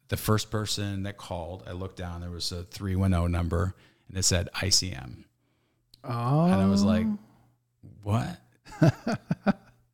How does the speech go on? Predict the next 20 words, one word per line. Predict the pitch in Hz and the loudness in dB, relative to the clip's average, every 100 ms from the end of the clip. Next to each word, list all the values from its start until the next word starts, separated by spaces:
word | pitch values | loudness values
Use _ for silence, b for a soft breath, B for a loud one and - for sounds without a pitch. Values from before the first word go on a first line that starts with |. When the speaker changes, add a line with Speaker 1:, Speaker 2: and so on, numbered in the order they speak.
| _ B B | _ B B
Speaker 1:
This | 120 127 | -6 -2
is | 123 92 | 0 0
weird. | 90 90 101 | 0 0 0
So | 104 | 0
I | 90 | 0
pick | 101 110 | 0 -2
up | 113 | -2
the | 110 | -2
phone, | 104 87 95 98 - | -2 -2 -2 -4 -4
and | 92 | -4
it's | 90 - | -4 -4
my | 90 | -4
buddy, | 87 90 98 | -4 -4 -4
Jesse | 92 90 - 98 | -4 -4 -4 -4
Albert, | 87 - - - - _ - | -6 -6 -6 -8 -12 _ 0
who | 98 | 4
said, | 90 90 87 90 92 - _ _ _ _ _ _ _ _ _ - | 6 6 4 2 -2 -8 _ _ _ _ _ _ _ _ _ -4
"Holy | - 117 98 | 6 8 8
shit, | 95 135 120 - - | 4 0 -2 -6 -10
you | - | 0